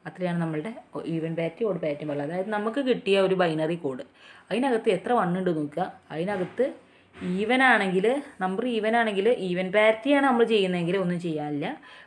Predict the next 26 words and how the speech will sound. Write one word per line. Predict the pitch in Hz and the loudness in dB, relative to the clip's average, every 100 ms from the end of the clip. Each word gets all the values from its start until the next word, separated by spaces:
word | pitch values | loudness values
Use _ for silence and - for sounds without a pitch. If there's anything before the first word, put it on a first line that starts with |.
| - | -14
പക്ഷേ | 147 180 | -10 -6
അതിനകത്ത് | 175 175 165 196 175 | -2 -2 -2 0 0
ഓഡ് | 165 165 | 2 2
നമ്പർ | 175 180 190 165 | 0 -2 -4 -6
ആണ്, | 151 139 | -6 -4
ഓഡ് | 151 175 196 | -2 -2 -2
വൺസ് | 175 175 | -4 -4
ആണുള്ളതെങ്കിൽ | 180 170 165 160 170 214 165 | -6 -2 -4 -4 -6 -6 -4
ഈവൻ | 170 165 | -4 -2
പാരിറ്റി | 165 165 - | -2 -4 -4
ആണെങ്കിൽ | 185 175 | -4 -2
വൺ | 156 151 | -2 -2
ഇട്ട് | 151 | -4
കൊടുക്കും. | 147 147 196 247 - - | -6 -6 -8 -8 -14 -18
പക്ഷേ | 156 170 | -8 -2
ഓഡ് | 160 156 | -2 -2
പാരിറ്റിൻ്റെ | 165 160 170 185 | -4 -4 -4 -4
കേസിൽ | 170 170 170 | -4 -4 -4
നേരെ | 156 160 | -4 -6
തിരിച്ചാണ്, | 165 - 147 170 285 - - - - - 151 | -8 -10 -8 -8 -8 -12 -20 -20 -20 -8 -4
ഈവൻ | 156 170 | -2 0
നമ്പർ | 170 180 196 | 0 0 -2
ആണെങ്കിൽ | 185 185 | -2 -2
വൺ | 170 165 | -2 -2
ഇട്ട് | 170 | -2
കൊടുക്കും, | 165 170 | -4 -4